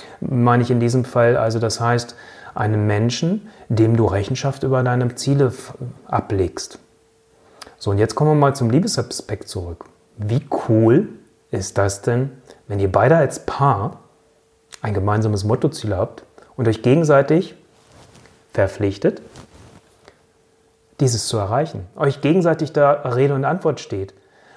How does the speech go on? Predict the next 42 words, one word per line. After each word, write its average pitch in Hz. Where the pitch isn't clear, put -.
Weil 139
die, 156
die 123
Wissenschaft 165
hat 131
herausgefunden, 123
und 110
das 127
ist 131
wieder 120
dann 110
ein 104
Bereich 104
daraus, 147
aus, 117
aus 123
dem 101
Business-Bereich, 135
dass 101
wenn 123
ich 127
einen 135
Accountability-Partner 113
habe, 95
dem 104
ich 92
Rede 120
und 127
Antwort 151
stehe, 104
der 101
mich 107
auch 101
fragt, -
"Hey, 131
warum 113
haben 117
wir 117
das 110
jetzt 113
nicht 107
erreicht?", 107